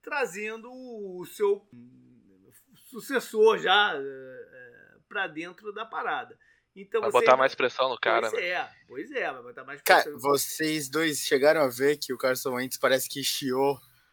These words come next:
Speaker 3: não tava lá apoiando muito o time durante o Super Bowl e tal, teve os reportes sobre isso
Speaker 1: É.
Speaker 3: recentemente.
Speaker 1: É, ele
Speaker 3: Eu
Speaker 1: é
Speaker 3: até consigo entender o porquê disso, mas é, é muito difícil também você a-, falar que um cara desse tá certo, né?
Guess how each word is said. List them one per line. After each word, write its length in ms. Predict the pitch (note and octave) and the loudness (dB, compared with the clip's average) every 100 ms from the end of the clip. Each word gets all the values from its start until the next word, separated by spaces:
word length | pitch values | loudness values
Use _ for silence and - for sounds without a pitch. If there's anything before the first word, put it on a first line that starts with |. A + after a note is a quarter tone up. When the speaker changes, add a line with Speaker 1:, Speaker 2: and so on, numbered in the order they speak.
| _ _ _ | _ _ _
Speaker 3:
não 220 | C3+ D3 C#3 | -2 -2 6
tava 420 | D3+ D3+ C#3+ C3+ | 8 10 8 8
lá 240 | C#3 C#3 | 8 8
apoiando 500 | C3+ - C3+ C#3+ C#3 | 6 2 2 2 -2
muito 420 | C3 C#3+ D3 C3+ | -4 -4 -4 -6
o 60 | B2+ | -6
time 380 | - C#3 C#3 C3 | -6 -6 -6 -8
durante 440 | B2+ B2+ B2+ - | -6 -6 -6 -6
o 40 | B2+ | -8
Super 320 | - C#3 A#2+ | -2 -2 0
Bowl 320 | A#2+ C#3+ B2+ | 4 6 4
e 40 | - | 4
tal, 200 | C3+ C3+ | 2 4
teve 200 | C#3 C#3 | 0 0
os 120 | D3 | -4
reportes 460 | D#3 - C#3+ C#3 - | -6 4 4 4 2
sobre 300 | C#3+ A#2+ B2+ | 0 0 -4
isso 280 | B2 - A#2+ | -8 -6 -4
Speaker 1:
É. 280 | A2+ - - | -4 -6 -10
Speaker 3:
recentemente. 880 | - B2 C3 B2+ C3 A#2+ A#2 - - _ _ | -12 -8 -6 -4 -6 -6 -6 -8 -10 _ _
Speaker 1:
É, 360 | _ _ _ G#2+ | _ _ _ -20
ele 140 | - | 2
Speaker 3:
Eu 100 | G3+ | 4
Speaker 1:
é 40 | A3+ | 6
Speaker 3:
até 160 | B3 | 4
consigo 420 | - C4 - A#3 | 4 0 0 0
entender 720 | A#3+ A3+ A#3 E3+ F3 E3+ C3+ - _ _ _ - - | 0 0 2 4 4 6 4 2 _ _ _ -20 -12
o 100 | D#3+ | -2
porquê 500 | - G3+ - F#3+ G3 | 4 4 6 8 8
disso, 380 | C3 D#3+ F3 F#3+ | 6 -4 -4 0
mas 220 | G3 F#3+ | 2 6
é, 280 | G#3 G3+ F3+ | 6 6 4
é 20 | |
muito 420 | D#3 D3+ G3 - | 0 -6 -6 -6
difícil 560 | F3 F3+ - D#3+ - - | -6 -8 -6 -6 -6 0
também 340 | C#3+ C3 D3 | 0 0 -2
você 340 | D3+ F#3 - E3+ | -2 -4 2 2
a-, 140 | D3+ _ - | 2 _ -6
falar 360 | - D#3 D3+ | 2 4 4
que 140 | - D#3+ | 0 -10
um 60 | D3+ | 0
cara 240 | D3 D3 | 4 4
desse 320 | C3+ C#3 - | 2 -2 -2
tá 160 | D#3+ E3+ | 0 -2
certo, 400 | - C3 A2+ A#2 | 0 -2 -2 -10
né? 160 | A2+ | -16